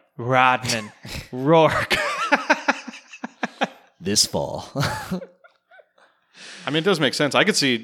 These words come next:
Speaker 2: Dennis Rodman being in The Wrestler. He, he is basically that character already. So.
Speaker 3: He was already in wrestling stuff, too, during his career, wasn't he? Like, wasn't he in, like, I mean, obviously all
Speaker 2: Yeah.
Speaker 3: fucking fake shit, but
Speaker 2: I had forgotten about that, that he had done W C W stuff.
Speaker 3: He had the appearance for it, dude, the hair.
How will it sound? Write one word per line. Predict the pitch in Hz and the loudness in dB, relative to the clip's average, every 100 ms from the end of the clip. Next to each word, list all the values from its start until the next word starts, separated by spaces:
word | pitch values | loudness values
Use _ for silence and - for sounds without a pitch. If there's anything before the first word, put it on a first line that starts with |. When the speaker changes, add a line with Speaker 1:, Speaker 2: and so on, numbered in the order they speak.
| - | -4
Speaker 2:
Dennis | 120 113 117 | -4 -4 -2
Rodman | 113 107 | -2 -2
being | 104 107 104 | -4 -4 -4
in | 101 | -8
The | |
Wrestler. | 98 104 - 113 120 | -6 -6 -4 -4 -6
He, | 117 117 _ | -8 -16 _
he | 107 131 | -8 -8
is | 139 | -4
basically | 120 123 - 113 | 0 0 -2 -8
that | 104 104 | -6 -6
character | - 101 104 98 101 | -4 -6 -8 -12 -12
already. | 101 110 107 104 | -8 -6 -6 -10
So. | - | -4
Speaker 3:
He | 185 | 0
was | 202 202 | 2 4
already | 208 196 | 4 2
in | 214 | 0
wrestling | 175 135 135 | 0 -2 -4
stuff, | 117 135 | -4 -4
too, | - 185 | 0 -2
during | 147 123 | 0 -4
his | 104 | -8
career, | 110 | -8
wasn't | 104 113 135 | -6 -6 -6
he? | |
Like, | 135 127 | -6 -6
wasn't | 123 120 | -6 -8
he | 123 | -8
in, | |
like, | 120 113 - - | -8 -10 -12 -8
I | |
mean, | 160 139 | -4 -2
obviously | 131 147 131 135 | -2 -2 -2 -2
all | 113 - | -2 -4
Speaker 2:
Yeah. | 110 107 107 | -2 0 0
Speaker 3:
fucking | 127 110 | -4 -10
fake | - 165 | -8 -8
shit, | - 110 113 | -6 -8 -8
but | - 104 - - | -6 -8 -8 -2
Speaker 2:
I | 123 | 2
had | 170 | 2
forgotten | - 113 120 127 | 2 2 4 4
about | 110 107 - | 2 0 0
that, | 104 101 - - _ - | -2 -2 -8 -20 _ -14
that | 104 | -14
he | 107 | -10
had | 107 101 104 _ _ _ _ _ _ | -10 -10 -18 _ _ _ _ _ _
done | 104 107 | -8 -6
W | 101 104 107 | -6 -6 -8
C | - | -10
W | 101 101 110 | -8 -6 -8
stuff. | - 92 98 - | -8 -12 -10 0
Speaker 3:
He | 208 | 2
had | 240 | 4
the | 226 | 2
appearance | - 226 247 | 0 -2 -2
for | - 107 | -4 -4
it, | 90 | -4
dude, | 90 117 | -4 -4
the | 113 | -4
hair. | 107 131 160 | 0 0 0